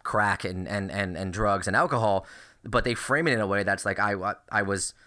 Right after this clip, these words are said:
worshiping the devil, the devil took a hold of me, and now," especially when you get into evangelical Christianity, like, "This, this rescued me from the devil. Uh, Jesus rescued me from the devil."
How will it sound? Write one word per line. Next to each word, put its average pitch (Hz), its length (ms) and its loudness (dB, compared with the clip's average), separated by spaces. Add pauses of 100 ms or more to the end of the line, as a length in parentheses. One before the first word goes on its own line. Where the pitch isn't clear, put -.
(400)
worshiping 120 440 -2
the 101 80 -2
devil, 104 440 2
the - 80 -6
devil 104 280 0
took - 160 -8
a 90 40 -4
hold 104 200 -2
of 98 80 2
me, 92 180 -2
and 95 140 -2
now," 95 400 2 (640)
especially 147 320 2
when 131 100 0
you 123 60 -2
get 117 120 2
into 113 160 -2
evangelical 101 560 0
Christianity, 98 560 -2
like, 87 200 -4
"This, 98 200 -4
this - 280 -4
rescued 104 360 0
me 92 280 -2 (320)
from 107 300 0
the 101 80 0
devil. 87 440 0 (240)
Uh, 101 100 -4
Jesus 117 380 0
rescued 113 320 0
me 98 80 0
from 98 140 -2
the 90 80 -2
devil." 95 400 0